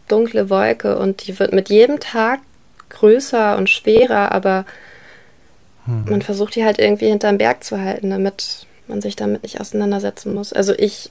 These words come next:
Speaker 1: ich hab's versucht.
Speaker 2: Hm.
Speaker 1: Ich bin vor der Trauer davongelaufen, ja, vor meinen Gefühlen mit dem Alkohol.
Speaker 2: Sie sind davongelaufen, die Wolke ist aber geblieben, ist auch,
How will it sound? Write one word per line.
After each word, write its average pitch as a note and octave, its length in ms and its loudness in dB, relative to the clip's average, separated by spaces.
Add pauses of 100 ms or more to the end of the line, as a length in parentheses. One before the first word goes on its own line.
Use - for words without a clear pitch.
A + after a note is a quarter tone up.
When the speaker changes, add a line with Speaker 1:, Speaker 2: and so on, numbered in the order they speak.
Speaker 1:
ich - 220 -6
hab's G#3 160 -4
versucht. F3+ 600 -8
Speaker 2:
Hm. A#2 260 -6 (800)
Speaker 1:
Ich - 120 -6
bin G#3 220 6
vor G#3 140 -2
der F#3+ 120 4
Trauer G3+ 280 2
davongelaufen, F3 800 -4
ja, F3+ 100 -10
vor - 180 -8
meinen F3+ 220 -2
Gefühlen E3+ 480 -6 (640)
mit G3 140 -4
dem F#3 140 2
Alkohol. F3 640 -6 (840)
Speaker 2:
Sie A2+ 100 -8
sind A2+ 240 -6
davongelaufen, C#3+ 840 -4
die B2+ 140 -2
Wolke B2 320 -2
ist C3+ 200 -6
aber A#2+ 260 -4 (300)
geblieben, C3+ 480 0
ist C#3 200 -6
auch, B2+ 420 -8